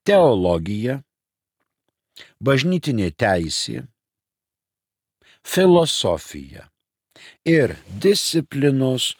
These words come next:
su jomis susijusiomis. Fakultete privaloma Švento Rašto studijos, įvadas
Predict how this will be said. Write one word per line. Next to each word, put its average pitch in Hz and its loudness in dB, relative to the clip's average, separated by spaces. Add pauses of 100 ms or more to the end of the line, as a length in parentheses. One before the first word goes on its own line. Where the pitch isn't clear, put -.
(140)
su - -2
jomis 92 -2 (160)
susijusiomis. 82 -6 (1500)
Fakultete 139 0 (680)
privaloma 120 -2 (1500)
Švento 170 -4
Rašto 123 -2
studijos, 73 -10 (1700)
įvadas 156 -2